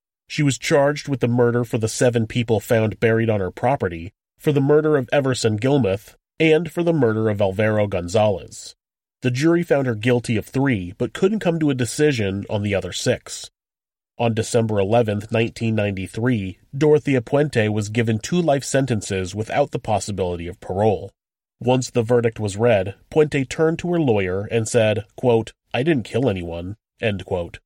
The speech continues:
She spent the rest of her life insisting that all of the tenants found on her property had died of natural causes. She died of natural causes in prison in two thousand eleven.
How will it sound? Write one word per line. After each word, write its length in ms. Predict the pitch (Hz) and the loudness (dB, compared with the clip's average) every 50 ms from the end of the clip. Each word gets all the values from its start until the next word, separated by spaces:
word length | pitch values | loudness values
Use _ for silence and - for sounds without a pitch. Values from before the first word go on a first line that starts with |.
| _ _ _ _ _ _ _ _ _ _ _ | _ _ _ _ _ _ _ _ _ _ _
She 180 | - - 156 | -8 -4 -4
spent 280 | 143 - - 151 135 127 | -4 -2 -2 -2 -2 0
the 100 | - 127 | 0 0
rest 300 | 127 151 160 - - 147 | 2 2 2 0 -2 -4
of 60 | 131 | -2
her 80 | 135 123 | 0 0
life 360 | 120 123 120 110 110 107 - | 2 2 2 2 2 0 -2
insisting 680 | 110 107 104 - - 160 156 - - 113 101 95 95 95 | -4 -4 -4 -2 0 0 0 0 -2 -2 -2 -2 -2 -4
that 120 | 98 - | -4 -2
all 200 | - 131 143 151 | 0 2 2 2
of 80 | 160 170 | 0 -2
the 80 | 185 170 | -4 -6
tenants 480 | - - - 117 110 107 104 - - | -6 -4 -2 -2 0 -2 -4 -6 -6
found 400 | - - 127 120 117 117 117 110 | -2 0 2 4 4 4 2 2
on 100 | 107 101 | 0 0
her 80 | 98 92 | -2 -4
property 680 | - - 139 143 147 - 117 98 90 85 82 87 - - | -4 -2 -2 -2 0 0 -2 -4 -4 -8 -10 -12 -10 -8
had 220 | - 110 104 107 | -6 -6 -4 -2
died 260 | 127 120 120 123 123 | 0 2 2 4 2
of 100 | 123 117 | 2 0
natural 480 | 123 107 92 90 - - - 92 80 - | -2 -2 -2 -4 -6 -8 -8 -10 -10 -10
causes. 760 | - - 113 110 110 113 98 90 78 69 65 - - - - _ _ _ _ _ _ _ _ _ _ _ _ _ _ - | -10 -6 -2 0 0 0 -2 -4 -10 -14 -14 -16 -16 -18 -20 _ _ _ _ _ _ _ _ _ _ _ _ _ _ -10
She 200 | - - 135 117 | -4 -2 -2 0
died 360 | 107 123 107 104 104 113 113 | 2 2 2 2 2 0 0
of 100 | 101 110 | 0 0
natural 420 | 113 107 104 104 - - 98 90 | 0 0 0 -2 -2 -4 -4 -4
causes 500 | - - - 110 107 110 107 113 107 104 | -4 -2 0 0 2 2 2 0 -2 -2
in 140 | 101 90 87 | -4 -6 -6
prison 540 | - - 151 156 139 117 101 95 98 110 113 - - | -2 0 0 0 2 0 -2 -2 -4 -8 -10 -10 -6
in 140 | 127 123 113 | -6 -6 -4
two 180 | - 151 135 | -2 -2 0
thousand 380 | - 127 113 107 92 92 90 85 | 2 2 2 2 0 -4 -6 -6
eleven. 420 | 85 90 104 110 110 - - - | -2 0 2 2 0 0 -6 -14